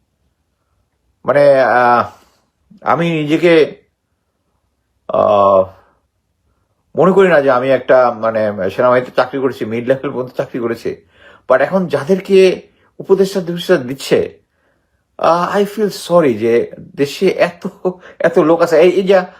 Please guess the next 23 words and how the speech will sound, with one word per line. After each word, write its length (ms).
আমরা 180
এলো-, 520
আ-, 260
আলম 360
ফজলুর 240
রহমান 160
স্যারের 260
কথা 220
এতবার 720
বলতেছি, 360
এতবার 300
বলতেছি, 340
কেউ 180
তারে 380
বানাচ্ছে 360
না, 80
কেউ 120
তারা 180
এই 100
উপদেষ্টা 340
বানাচ্ছে 340
না। 100
জেনারেল 640